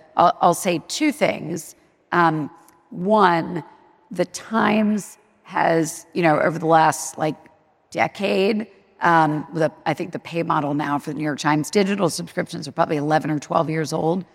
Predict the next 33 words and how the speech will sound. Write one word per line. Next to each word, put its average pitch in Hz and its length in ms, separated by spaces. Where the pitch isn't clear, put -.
now. 190 540
Um, 160 400
even 254 720
going 202 220
back 175 220
to 180 80
when 180 220
we 156 100
launched, 160 520
we've 190 220
always 202 480
had 165 360
a 151 200
pretty 202 280
porous 196 840
paywall, 208 600
meaning 175 260
you 170 60
can 170 100
get 165 120
a 151 40
lot 151 280
of 160 60
stuff - 480
for - 140
free. 196 580
And 185 160
that 220 140
ha-, 220 260
that 196 180
serves 208 340
two - 200
purposes. 208 840